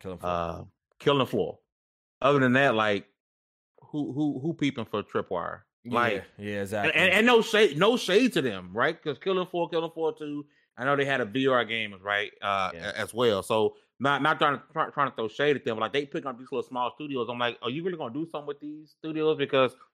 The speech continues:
Speaker 2: we haven't seen them do anything but, like, Killing Floor. And if they have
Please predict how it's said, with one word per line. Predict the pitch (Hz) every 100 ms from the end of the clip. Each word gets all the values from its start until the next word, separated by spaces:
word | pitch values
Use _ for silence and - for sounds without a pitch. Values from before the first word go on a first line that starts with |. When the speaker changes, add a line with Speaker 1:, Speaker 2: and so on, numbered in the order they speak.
| _ _ _ _
Speaker 2:
we | - 160
haven't | 175 143
seen | 147
them | 143
do | 127
anything | 127 135 127 113 113 107 - _
but, | 90 120
like, | 113 104
Killing | 131 110
Floor. | 104 120 120
And |
if | 117
they | 131
have | 117 147 143 113 107